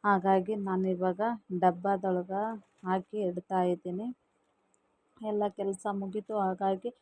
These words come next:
ಇದೊಂದಿಷ್ಟು ಹಾಕಿಬಿಟ್ಟು ಇಟ್ರಾಯ್ತು ಅಂತ ಅಂದ್ಬಿಟ್ಟು ಕವರಿಂದ ತೆಗೆದು ಹಾಕ್ತಾ ಇದ್ದೀನಿ ಫ್ರೆಂಡ್ಸ್. In case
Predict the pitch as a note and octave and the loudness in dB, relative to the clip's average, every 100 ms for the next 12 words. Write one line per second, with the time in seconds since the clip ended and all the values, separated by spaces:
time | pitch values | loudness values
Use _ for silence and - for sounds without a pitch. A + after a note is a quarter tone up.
0 | _ _ _ _ A3 G#3 G#3+ G3+ - G#3+ | _ _ _ _ 2 4 4 2 0 4
1 | G3 G3 F#3+ F#3 F3 G3+ G3+ G3+ F#3+ F#3+ | 6 8 6 4 0 0 0 0 -6 -2
2 | G3+ G3 G3 - G3 F#3+ F#3 F#3+ F#3 F3+ | 0 0 0 2 4 4 2 2 4 4
3 | F3+ F#3 F3+ F3+ F3+ B3 B3+ _ _ _ | 0 -2 -2 -2 -2 -2 -4 _ _ _
4 | _ - G#3 G3 G3 F#3+ F#3 F#3 F#3 F#3+ | _ 2 4 6 4 2 2 2 4 4
5 | G3 F#3 F3+ - F#3+ F3+ F#3 G3 G#3 F#3+ | 4 2 0 0 2 2 2 -4 -6 -10
6 | F3+ G3 G3+ G#3+ A3 A#3 | -10 -6 -6 -6 0 0